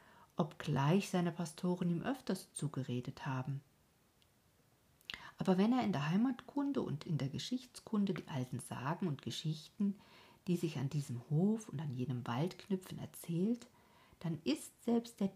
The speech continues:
dickfelligste Junge ganz Ohr. So pflegt der Bartels von Geschlecht zu Geschlecht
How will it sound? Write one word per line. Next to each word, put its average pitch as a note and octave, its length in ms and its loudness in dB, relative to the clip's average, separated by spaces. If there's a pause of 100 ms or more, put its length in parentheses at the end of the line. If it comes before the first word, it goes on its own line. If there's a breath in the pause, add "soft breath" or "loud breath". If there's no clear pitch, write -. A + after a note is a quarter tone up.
dickfelligste A3+ 920 -2
Junge E3 460 4
ganz F3+ 400 -4
Ohr. C#3+ 320 -6 (1080 soft breath)
So G#3 400 4
pflegt D3+ 300 -2
der C3+ 60 0
Bartels D#3+ 580 0
von C#3 200 -4
Geschlecht D3+ 540 0
zu - 100 -10
Geschlecht - 680 -2